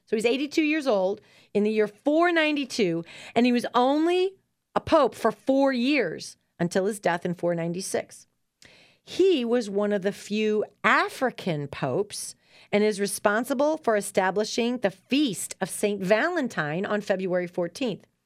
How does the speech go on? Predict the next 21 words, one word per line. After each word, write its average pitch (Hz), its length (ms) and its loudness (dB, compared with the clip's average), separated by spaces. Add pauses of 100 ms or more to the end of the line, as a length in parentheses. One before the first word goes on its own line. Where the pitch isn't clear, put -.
(460)
He 285 200 4
was 339 180 2
one 269 220 2
of 247 40 -2
the 247 80 4
most 214 280 0
prolific 202 720 0
authors 247 500 2
of 214 160 -4
the 202 160 -6 (100)
early 254 400 2
bishops 220 500 -2
of 165 180 -4
Rome, 170 360 -2 (240)
with 226 160 0
over 208 220 2
one 202 400 0
hundred 294 340 -2
letters 202 540 0 (220)
and 196 260 0
six - 560 -4